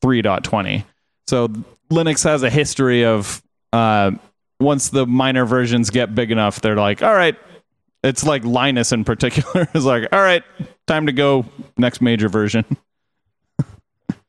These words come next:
Uh, but generally compared to, like, the last major version jump, there is quite a bit that's happened since then.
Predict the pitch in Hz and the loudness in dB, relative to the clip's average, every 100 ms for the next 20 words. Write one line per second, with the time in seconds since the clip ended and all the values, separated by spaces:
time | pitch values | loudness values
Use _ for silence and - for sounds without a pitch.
0 | _ _ _ _ _ - 120 120 113 - | _ _ _ _ _ -4 0 2 0 -2
1 | - 147 147 135 196 220 202 170 151 127 | -4 -4 -4 0 0 2 2 4 2 0
2 | 143 123 147 143 139 131 131 123 113 104 | -2 0 2 2 0 0 2 4 2 0
3 | - - _ _ _ _ - 117 117 110 | -4 -12 _ _ _ _ -8 -2 0 0
4 | 113 117 117 - - - 113 113 117 117 | 0 0 0 0 -2 -2 2 2 2 2
5 | 123 113 127 123 131 131 123 131 139 - | 0 2 0 2 2 2 2 0 0 -2
6 | 101 117 127 123 156 131 110 - - 127 | -2 0 2 2 4 2 0 -6 -2 0
7 | 123 113 95 117 - 104 - 107 113 104 | 0 0 0 -2 0 -2 -2 -2 -2 -2
8 | 98 123 117 - 139 143 160 | -2 0 0 0 0 0 -2